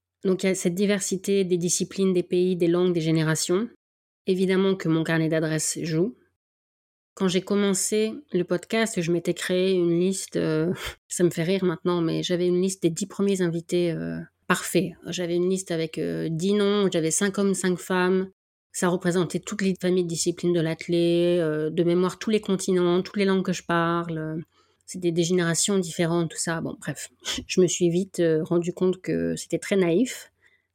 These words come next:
et que, ben, voilà, j'allais inviter des gens et que, euh, on verrait bien qui répondrait. Ce qui est sûr, c'est qu'à partir du moment où j'ai pu dire, sans mentir évidemment, que j'avais interviewé Mondo Duplantis,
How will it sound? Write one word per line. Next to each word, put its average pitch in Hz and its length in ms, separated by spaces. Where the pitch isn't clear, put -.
et 175 100
que, 170 500
ben, 151 280
voilà, 143 240
j'allais 156 200
inviter 160 300
des 160 120
gens 208 260
et 175 100
que, 147 1000
euh, - 40
on 151 80
verrait 165 200
bien 185 160
qui 180 120
répondrait. 165 460
Ce - 120
qui 208 80
est 180 40
sûr, 226 180
c'est 196 180
qu'à 175 260
partir 180 300
du 180 80
moment 180 420
où 156 120
j'ai 160 160
pu 175 160
dire, 175 500
sans - 240
mentir 170 420
évidemment, 160 480
que 175 140
j'avais 170 280
interviewé 165 420
Mondo 165 260
Duplantis, 170 680